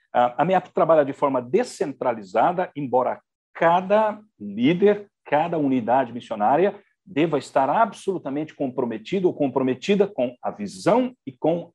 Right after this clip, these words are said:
a missão. Então, temos a unidade missionária, temos aquele que a gente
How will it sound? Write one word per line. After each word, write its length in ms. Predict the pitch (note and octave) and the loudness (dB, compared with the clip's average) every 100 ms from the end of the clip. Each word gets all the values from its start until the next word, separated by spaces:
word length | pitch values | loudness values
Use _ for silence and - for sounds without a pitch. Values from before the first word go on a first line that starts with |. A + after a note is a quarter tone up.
| _ | _
a 220 | E3 F3+ | -6 -4
missão. 520 | D3+ F#3 - - - - _ _ _ | -4 -4 0 -2 -2 -8 _ _ _
Então, 240 | G3+ G3+ D4 | -2 2 2
temos 320 | E4+ D4+ G3 | 2 2 2
a 80 | E3+ | 2
unidade 500 | D3+ C#3 C3 B2 A#2+ | 2 0 2 0 -2
missionária, 560 | C3 - D#3+ D3+ A3+ | -6 -4 0 0 0
temos 480 | - D3 C3+ - - _ _ | -2 -4 -4 -6 -20 _ _
aquele 320 | A#2 C#3 B2+ | -12 -6 -6
que 300 | B2+ B2 A#2+ | -6 -2 0
a 60 | G#2 | 0
gente 360 | A#2+ B2 C3 | -2 -4 -6